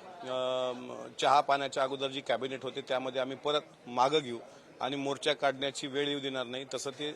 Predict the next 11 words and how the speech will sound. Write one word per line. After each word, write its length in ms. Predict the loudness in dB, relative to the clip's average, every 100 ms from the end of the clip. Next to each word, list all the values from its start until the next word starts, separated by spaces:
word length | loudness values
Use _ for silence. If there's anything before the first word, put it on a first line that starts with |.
| -10 -12 -8
अ, 160 | -8 0
झालं 220 | 4 4
पण. 240 | 4 2 -2 -6 -18 -8
आता 180 | -2 0
मराठीचा 440 | 0 0 0 -2 -4
विषय 240 | -2 -2
संपलेला 460 | 0 0 0 2 2
आहे. 160 | 2
म्हणजे 260 | 0 0 -2 -4 -18 -18 -6
मराठी 400 | 0 2 2 2
भाषा 460 | 2 2 6 6